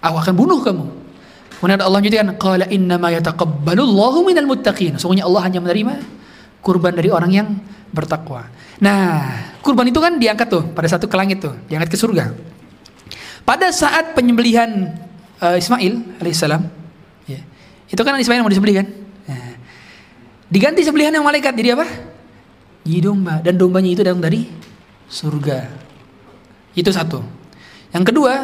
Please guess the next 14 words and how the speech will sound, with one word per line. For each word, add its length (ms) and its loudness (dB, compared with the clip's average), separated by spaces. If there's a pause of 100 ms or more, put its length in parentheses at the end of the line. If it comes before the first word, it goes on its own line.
(720)
domba 480 2
ternyata 720 0
cara 320 2
makannya 760 -2 (380)
lebih 320 2
bagus 400 -2
dibandingkan 640 -4 (400)
kambing. 320 -8 (2500)
Yaitu, 560 0 (560)
kalau 240 2
kambing 400 0 (880)
makan 320 2
itu 160 0
dia 240 2